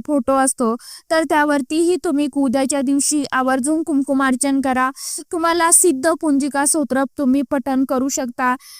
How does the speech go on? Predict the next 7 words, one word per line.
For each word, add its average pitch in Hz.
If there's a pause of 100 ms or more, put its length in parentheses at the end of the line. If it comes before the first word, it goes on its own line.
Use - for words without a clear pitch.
शक्य 359
झालं 330
तर 320
दिवसभरामध्ये 285
जमेल 269
तेव्हा 285
करा 262